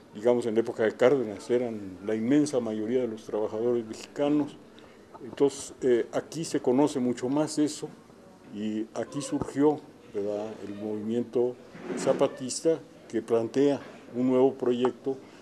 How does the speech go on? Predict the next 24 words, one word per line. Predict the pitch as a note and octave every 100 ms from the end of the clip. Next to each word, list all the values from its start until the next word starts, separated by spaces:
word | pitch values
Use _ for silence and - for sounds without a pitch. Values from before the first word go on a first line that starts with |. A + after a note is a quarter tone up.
| - - -
en | G#2+ A2
el | G#2+
que | - G#2+ G2+ G2 - -
lo | A2 A2+
que | A2+ G#2
quiere | - D3 C3+ C3 B2+
es | A#2 -
el | G#2
derecho | A2 B2 C3
a |
la | A#2+
autonomía | A2+ - C#3+ D3+ C3+ B2+ D3 - - - - - - - -
y | - B3 C#4+ - - - - - -
en | B2+ A#2+ A2 - - -
que | A2+ G#2+ G2+ - -
no | B2 D3+
solo, | - D3 D3 C3 - -
eh, | A#2+ G#2+ G#2 F#2+ F#2+ - -
hace | A#2+ -
la | A#2 G#2+ G#2
praxis | D#3 D#3 - D3+ - - - - - - - - -
de | A2+
la | A2
lucha, | A2+ C#3+ E3+ - A2